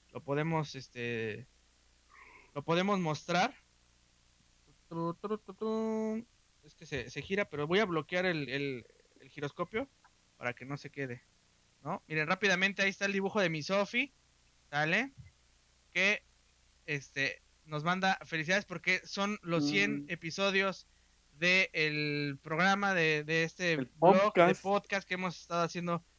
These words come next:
Speaker 1: pues, para ustedes. Voy a poner en pantalla completa. Ahí está su dibujo
Speaker 2: Bien, mira,
Speaker 1: de mi
Speaker 2: eso es
Speaker 1: Sofi.
Speaker 2: todo.
Speaker 1: Eso es todo. Ahí está.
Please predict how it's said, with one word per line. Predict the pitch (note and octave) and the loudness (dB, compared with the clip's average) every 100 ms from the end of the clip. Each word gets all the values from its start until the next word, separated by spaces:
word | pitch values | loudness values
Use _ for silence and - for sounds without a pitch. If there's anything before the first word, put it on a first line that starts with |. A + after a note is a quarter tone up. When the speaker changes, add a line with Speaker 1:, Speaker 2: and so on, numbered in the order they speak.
| _ _ | _ _
Speaker 1:
pues, | C#3+ C#3 - | -8 -8 -6
para | C#3+ C#3+ | -2 -2
ustedes. | C3+ - F3+ F#3 G#3 - - _ _ _ _ | -2 0 0 2 -2 -6 -20 _ _ _ _
Voy | D3 | -8
a | |
poner | D3+ E3 | -2 -2
en | E3 | -2
pantalla | D3 D3 D#3+ | -4 -2 -2
completa. | C#3+ C3+ D#3 E3+ G3+ - | -4 -8 -4 -2 -2 -2
Ahí | D3 | -4
está | D3 E3+ D#3+ | -4 -4 -4
su | F3+ D#3+ | -4 -4
dibujo | D#3+ A2 A#2 B2+ C3+ | -4 -2 -2 0 0
Speaker 2:
Bien, | - | 0
mira, | C3 C#3+ F#3 | -2 -2 -2
Speaker 1:
de | - D3 | -2 -4
mi | D#3 | -4
Speaker 2:
eso | D3+ F#3 | -2 2
es | G3 | 4
Speaker 1:
Sofi. | E3 - | 4 2
Speaker 2:
todo. | A#2+ - | -2 -4
Speaker 1:
Eso | - B2+ - | -12 -16 -14
es | C#3 - _ | -16 -20 _
todo. | A#2+ C#3+ A3+ F#3+ C#3+ C3+ _ _ _ _ _ | -8 -2 0 2 0 -2 _ _ _ _ _
Ahí | B2+ | -16
está. | C3 C3 | -10 -10